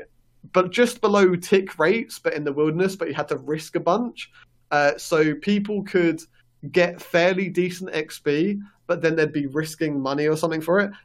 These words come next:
That's very controversial, but you also have to remember, if you give an area, like, a decent X P rate,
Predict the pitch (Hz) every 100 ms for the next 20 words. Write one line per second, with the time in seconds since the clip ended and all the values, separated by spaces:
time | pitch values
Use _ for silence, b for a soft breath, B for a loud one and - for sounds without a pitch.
0 | - 190 180 208 214 214 208 208 160 160
1 | 175 226 269 - 170 170 208 208 208 202
2 | 156 147 156 214 240 b b - 180 196
3 | 226 190 - 170 202 202 - 165 160 156
4 | 160 175 190 208 151 143 - 143 151 160
5 | 175 175 175 151 - 147 143 143 196 202